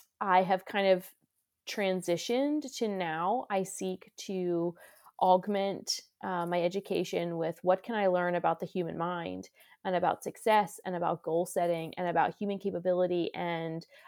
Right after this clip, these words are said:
accountability and visualization and goal setting and, you know, where I can go in the future and what I can,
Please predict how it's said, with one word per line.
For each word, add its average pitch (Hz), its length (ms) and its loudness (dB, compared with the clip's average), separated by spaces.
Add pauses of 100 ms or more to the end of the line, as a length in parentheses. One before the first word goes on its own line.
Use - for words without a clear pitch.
(120)
accountability 185 680 2
and 165 160 -4
visualization 185 880 2
and 165 160 -6
goal 185 220 0
setting 165 480 -2
and, 151 260 -8 (400)
you 202 120 0
know, 165 160 2
where 190 300 6
I 190 100 6
can 190 200 -2
go 180 220 6
in 170 100 0
the 165 80 -4
future 214 520 -2
and 156 280 -4 (200)
what 185 320 2
I 175 220 4
can, 165 580 -8